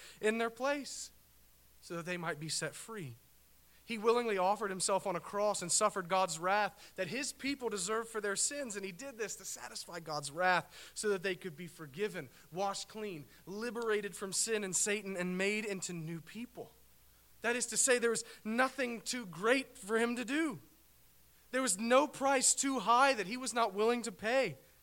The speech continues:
in order to save his people from their sins,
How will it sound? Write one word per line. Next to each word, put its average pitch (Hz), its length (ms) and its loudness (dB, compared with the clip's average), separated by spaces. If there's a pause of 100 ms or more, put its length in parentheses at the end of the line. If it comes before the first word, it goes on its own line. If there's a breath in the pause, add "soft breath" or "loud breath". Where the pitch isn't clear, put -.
(1400 loud breath)
in 160 140 -8
order 170 180 -6
to 160 140 -10
save 143 340 -4
his 135 140 -10
people 147 320 -12
from - 220 -18
their 113 100 -16
sins, - 440 -20